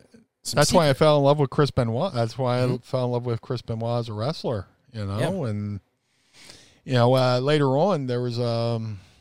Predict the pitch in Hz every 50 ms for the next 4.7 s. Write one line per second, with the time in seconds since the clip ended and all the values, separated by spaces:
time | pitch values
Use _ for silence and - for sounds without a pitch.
0 | _ _ _ _ _ _ _ _ _ _ _ _ _ - - _ _ _ _ _
1 | _ _ _ _ _ _ _ _ _ _ _ _ 123 120 110 113 107 110 123 139
2 | 147 127 107 98 - - 113 107 104 104 110 107 - - 117 120 117 117 117 120
3 | 113 113 113 117 123 127 123 117 120 120 120 - 135 120 113 113 110 110 107 107
4 | 107 107 110 110 113 117 120 123 127 120 120 123 127